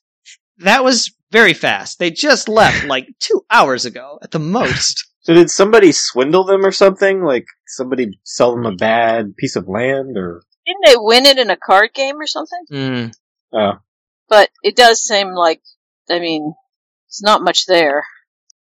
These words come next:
Speaker 1: The real White Earp made a lot of money bringing in firewood.
Speaker 3: He was there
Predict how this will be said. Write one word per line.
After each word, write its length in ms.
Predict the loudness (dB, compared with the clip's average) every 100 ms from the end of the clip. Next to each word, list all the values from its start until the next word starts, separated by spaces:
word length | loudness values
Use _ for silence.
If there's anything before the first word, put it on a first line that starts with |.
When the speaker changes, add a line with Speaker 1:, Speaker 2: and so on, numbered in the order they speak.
| _ _ _
Speaker 1:
The 140 | -14 0
real 260 | 4 4
White 280 | 4 2 2
Earp 200 | -2 -6
made 360 | -4 -2 -2 -8 _
a 60 | -8
lot 320 | -2 0 2
of 60 | 2
money 460 | 0 0 -4 -6 -6
bringing 320 | 0 2 2
in 140 | 0
firewood. 440 | -2 -2 -2 0 0
Speaker 3:
He 80 |
was 160 | 0 2
there 220 | 4 4